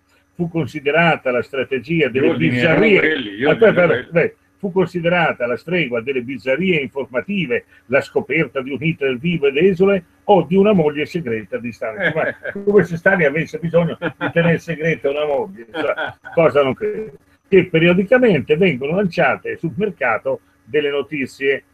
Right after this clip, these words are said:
Speaker 1: a effimera smentita di eventi storicamente accertati.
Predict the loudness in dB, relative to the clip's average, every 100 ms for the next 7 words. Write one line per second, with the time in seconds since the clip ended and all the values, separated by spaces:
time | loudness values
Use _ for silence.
0 | _ 0 2 2 -2 -4 -4 0 0 0
1 | 0 0 -2 -2 -2 -2 -4 -4 -4 -2
2 | 0 0 -2 -8 -12 -2 -2 0 -2 -4
3 | -8 -14 -14 _ -8 -6 -6 -8 -10 -14
4 | _